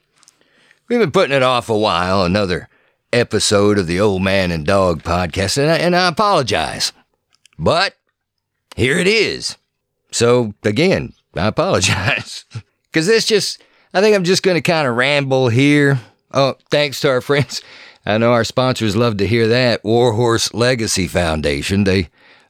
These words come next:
uh, came on board, and we, we certainly appreciate them and everything that they're doing for our vets and the families. Look into it. Wherever you type in Warhorse Legacy Foundation, you're gonna get some information.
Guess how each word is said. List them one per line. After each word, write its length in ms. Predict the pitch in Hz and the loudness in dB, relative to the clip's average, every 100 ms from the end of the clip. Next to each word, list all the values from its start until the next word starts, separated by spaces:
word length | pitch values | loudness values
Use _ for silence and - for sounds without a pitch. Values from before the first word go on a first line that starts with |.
| - | -8
uh, 220 | 71 64 | -6 -6
came 280 | - 101 98 | -4 -2 0
on 180 | 92 87 | 0 0
board, 380 | 87 95 104 85 | 0 0 0 -2
and 140 | 73 | -2
we, 180 | 92 82 | -2 -2
we 200 | 78 90 | -4 -4
certainly 360 | - 95 78 | -2 -4 -4
appreciate 480 | 80 - 92 - 87 | -6 -4 -4 -2 -2
them 140 | 110 135 | -2 0
and 80 | |
everything 360 | 185 165 165 139 | 0 0 -2 -2
that 120 | 127 | -2
they're 120 | 120 | -2
doing 240 | 98 117 104 | -2 0 0
for 120 | 104 | 0
our 100 | 90 | 0
vets 280 | 82 104 - | 0 -2 -2
and 280 | 147 147 131 | -2 -2 -2
the 40 | |
families. 600 | - 139 127 95 82 - - - - - | -2 -2 -2 -2 -2 -4 -12 -20 -20 -4
Look 220 | 117 - | -2 2
into 300 | 123 107 107 | 0 2 0
it. 80 | 80 | 0
Wherever 400 | 98 107 127 123 | 0 2 2 2
you 200 | 123 117 | 2 2
type 380 | - 120 120 - | 0 -2 -2 0
in 300 | 113 104 90 | 0 2 2
Warhorse 680 | 104 110 92 107 107 104 - | 2 2 2 2 2 0 -6
Legacy 600 | 95 107 101 95 - 101 87 | -4 -2 0 -2 -2 -2 -2
Foundation, 1000 | - 98 92 90 76 107 104 - 64 60 _ - _ _ | -2 -2 -2 -2 -2 0 0 -2 -6 -8 _ -20 _ _
you're 180 | 82 85 | -4 -2
gonna 220 | 90 85 | -2 0
get 240 | 90 - | -2 -4
some 320 | - 76 62 - - | -6 -8 -10 -14 -8
information. 640 | 87 80 101 147 - - | -6 -2 0 0 -4 -12